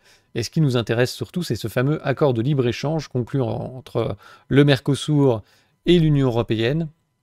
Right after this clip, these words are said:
qui est discuté depuis long-, depuis longtemps, qui a été mis en pause du temps de Bolsonaro parce que, ouh là là, c'est un vilain qui brûle l'Amazonie et donc, euh, vous comprenez, on va peut-être pas signer avec lui, hein, ouh là.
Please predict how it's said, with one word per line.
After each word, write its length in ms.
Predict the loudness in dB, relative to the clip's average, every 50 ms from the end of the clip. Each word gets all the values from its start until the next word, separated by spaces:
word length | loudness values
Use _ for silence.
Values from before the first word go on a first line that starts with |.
| _ _ _ _ _ -20 -16
qui 160 | -2 2 4
est 60 | 4
discuté 480 | 4 4 0 -4 -4 -6 -2 2 2 2
depuis 240 | 2 0 -6 -8 -10
long-, 180 | -8 -8 -10
depuis 280 | -8 -10 -10 -10 -8 -8
longtemps, 420 | -6 -6 -4 -2 -2 -2 -2 -4 _ _ _ _ _ -20 -20 -20 -20 -20 _ _ _
qui 180 | -4 4 6 8
a 40 | 8
été 240 | 6 6 4 4
mis 160 | 4 6 6 4
en 100 | 4 4
pause 320 | 4 6 6 6 6 4
du 120 | 0 0
temps 120 | 2 2 2
de 60 | 4
Bolsonaro 680 | 4 4 4 4 2 0 2 4 4 4 6 4 4 4
parce 240 | 2 0 -2 -2
que, 200 | 0 0 0 0 0 -8 -20 _ _ _ _ _
ouh 120 | -4 -4 -2
là 140 | 0 -2 -2
là, 420 | 0 2 4 4 4 4 4 2
c'est 360 | 0 0 0 0 0 2 0
un 100 | 0 0
vilain 460 | 0 0 -2 0 0 2 2 2 0
qui 180 | 0 -2 -4 0
brûle 300 | 0 2 4 4 4 4
l'Amazonie 760 | 2 2 2 0 -2 -2 -2 -2 -2 0 0 0 0 2 2
et 60 | 0
donc, 480 | 0 2 0 0 2 0 -2 -4 -2 0
euh, 180 | 0 2 2 0
vous 200 | 0 -2 -6 -4
comprenez, 500 | -4 -4 -4 -2 -4 -2 0 0 0 2
on 60 | 2
va 120 | 0 0
peut-être 200 | 0 0 -4 0
pas 120 | 2 0 0
signer 360 | 0 0 -2 0 0 2 2
avec 320 | 2 0 -2 -4 -4 -6
lui, 340 | -4 -4 -2 -4 -4 -4 -4
hein, 160 | -4 -4 -6 -6
ouh 160 | -6 -4 -4
là. 420 | -2 -2 -2 -2 -2 -2 -2 -4